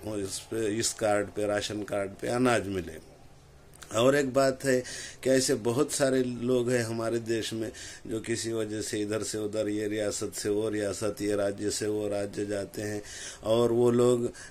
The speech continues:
किसी वजह से अपना राशन कार्ड बना नहीं पाते।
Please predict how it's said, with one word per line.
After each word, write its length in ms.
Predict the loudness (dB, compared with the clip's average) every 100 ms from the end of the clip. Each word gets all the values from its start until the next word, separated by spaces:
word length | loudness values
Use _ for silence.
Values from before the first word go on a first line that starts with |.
| -8
किसी 260 | -2 2 2
वजह 280 | 2 0 -2
से 200 | -2 -2
अपना 300 | -2 -2 0
राशन 400 | 0 0 -2 -6
कार्ड 340 | -4 -4 -4
बना 340 | -4 -4 -4 -2
नहीं 240 | -2 -4
पाते। 440 | -2 -2 -2 -4